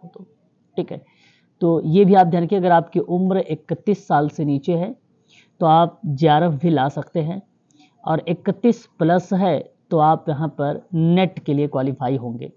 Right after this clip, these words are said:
जो मैक्सिमम मार्क्स होता है उस पे। ये, ये सारी चीज़ें मैं पहले भी आप लोगों को बता चुका हूँ। ठीक है,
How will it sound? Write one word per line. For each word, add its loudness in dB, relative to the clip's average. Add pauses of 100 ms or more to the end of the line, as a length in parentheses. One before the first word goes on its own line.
(320)
जो -2
मैक्सिमम -2
मार्क्स -4
होता -4
है -6 (540)
उस -2
पे। -4
ये, 0 (260)
ये 0
सारी 0
चीज़ें -2
मैं -2
पहले 0
भी 2
आप 2
लोगों -2
को -2
बता -2
चुका -16
हूँ। -20 (160)
ठीक -6
है, -12